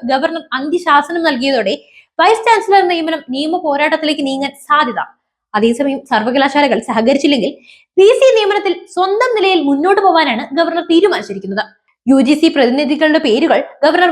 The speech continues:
വാങ്ങിയിട്ടുണ്ട്. യു ജി സി പ്രതിനിധിക്ക് പുറമെ ഗവർണറുടെയും സർവകലാശാലകളുടെയും പ്രതിനിധികൾ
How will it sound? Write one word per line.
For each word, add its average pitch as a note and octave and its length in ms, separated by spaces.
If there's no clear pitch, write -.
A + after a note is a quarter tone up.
വാങ്ങിയിട്ടുണ്ട്. D#4 500
യു G#4 140
ജി A#4+ 140
സി B4+ 140
പ്രതിനിധിക്ക് F#4+ 520
പുറമെ D4+ 240
ഗവർണറുടെയും A4+ 680
സർവകലാശാലകളുടെയും E4 1040
പ്രതിനിധികൾ D4+ 460